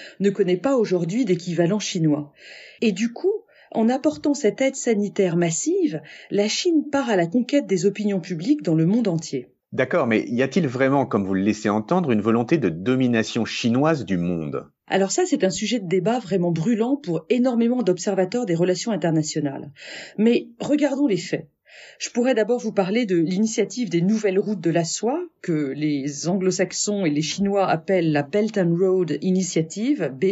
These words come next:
Speaker 1: R I. C'est un projet chinois absolument immense, lancé en deux mille treize, et qui vise à créer des routes terrestres et maritimes pour relier la Chine au monde entier, littéralement. Ce projet amène la Chine à investir dans des infrastructures énormes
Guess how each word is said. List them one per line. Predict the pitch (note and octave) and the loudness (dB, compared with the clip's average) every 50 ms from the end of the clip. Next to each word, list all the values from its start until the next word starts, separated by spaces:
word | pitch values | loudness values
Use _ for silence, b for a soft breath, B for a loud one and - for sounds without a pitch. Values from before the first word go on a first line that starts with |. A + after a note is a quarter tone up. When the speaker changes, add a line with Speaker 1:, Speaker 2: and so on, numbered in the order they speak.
| - | 2
Speaker 1:
R | - F3+ E3 E3 - - - | 0 0 0 -2 -6 -4 -2
I. | G#3+ B3+ D#4+ B B B B B B B B B B B B B | 0 0 0 B B B B B B B B B B B B B
C'est | - - G#3 G3+ | -2 0 2 2
un | G3+ F#3+ | 2 0
projet | - - A#3 G#3 - A#3+ | 2 0 0 2 2 0
chinois | A3 - - A#3 A3 A3+ G#3+ G3 - | -2 -2 -2 0 2 2 4 2 2
absolument | - E3 D#3+ - - G3 F3+ F3 F3 E3+ F3+ - | 0 -2 -4 -2 -2 -2 -2 0 -2 -2 -4 -2
immense, | A#3 A#3+ A#3 A#3 A3 A#3 C4 D#4 F#4 F4+ E4+ - - - - | -2 0 0 2 2 2 2 2 0 0 -4 -6 -8 -6 -2
lancé | F3+ F#3+ G3 F#3+ - - - A#3+ | 0 0 0 -2 -4 -4 -2 -2
en | G#3 F3 D3+ | 0 0 0
deux | D3+ G#3 | 0 0
mille | G#3 G3 F3 E3 E3 | 0 0 -2 -4 -6
treize, | - - - C4 C#4+ E4+ D#4+ A#3 D#3+ D#3+ D#3 B B B B B B B B B B B - | -8 -8 -4 -2 -2 0 -2 -2 -2 -6 -6 B B B B B B B B B B B 2
et | A3 A3 | 2 2
qui | - - C4 | 2 -2 -2
vise | B3 D#4 E4+ C4+ | -2 0 0 0
à | A3+ - | -2 -2
créer | - - A#3 B3+ C4+ D4+ D4 | -2 -2 -2 0 0 0 0
des | G3+ G3 G3 | 0 0 -2
routes | - F#3+ A#3+ A3+ A#3 - - - _ _ - | 0 -2 -2 -4 -4 -6 -12 -16 _ _ -2
terrestres | D4 D4 D4 C#4+ C#4 C4 A#3 - - A3+ | -2 0 0 0 -2 -2 -2 -4 -2 -2
et | G3 | 0
maritimes | F#3 F#3 F3 F#3 F3 E3 - - C#4 E4+ F4 C4+ F3 - - - | 0 0 -2 -2 -4 -6 -4 -2 0 2 2 2 0 -2 -6 -6
pour | - G#3 F3+ | -4 -4 0
relier | E3 A3 A3 G3 G3 C4+ C#4 | 2 0 0 0 0 0 2
la | A3 F3+ E3 | 2 2 2
Chine | E3 - - D4+ D#4+ E4+ C#4+ B B B B B B - | 0 -2 0 0 2 2 2 B B B B B B -2
au | G3+ G3 | 0 2
monde | F3 A3 C4+ D4+ C#4+ A#3+ | 2 4 4 4 4 2
entier, | G#3+ G3+ E3 - - - D#3 D3 | 0 0 -2 -6 -4 0 0 0
littéralement. | D3 E3+ G#3+ - A#3 G#3+ E3 F#3+ F3 D#3+ D3+ D3 C3 C#3 B B B B B B B B B _ _ | 0 -2 -2 0 0 0 0 0 0 0 0 0 -2 -4 B B B B B B B B B _ _
Ce | - - G#3 | -2 -2 -2
projet | - - - G#3 G#3 A3 D4 D4 C#4 | -2 0 -2 -2 -2 0 0 -2 0
amène | - G3 G3 G#3 G#3+ A3 | 0 0 0 0 0 0
la | G3+ F#3+ | 0 -2
Chine | F#3+ - - D#4 D4+ | -4 -2 -2 0 0
à | G#3+ F3+ | 0 0
investir | F3 F3 F#3+ G#3+ - - - - C4 C4 A#3 | -2 -2 -2 -2 -4 -6 -10 -6 -4 -4 -2
dans | - E3+ D3+ | 0 0 0
des | D#3+ E3 E3+ | 2 2 0
infrastructures | G3 F#3+ - - G#3+ - - - A3 G#3+ - - A3 G#3+ D#3+ - - | -2 -2 -4 -6 -8 -8 -6 -6 -8 -8 -6 -4 -4 -4 -4 0 0
énormes | G#3+ F#3+ G3+ A#3 C4+ D4+ D4+ A#3+ F#3 | 0 2 2 2 2 2 2 2 0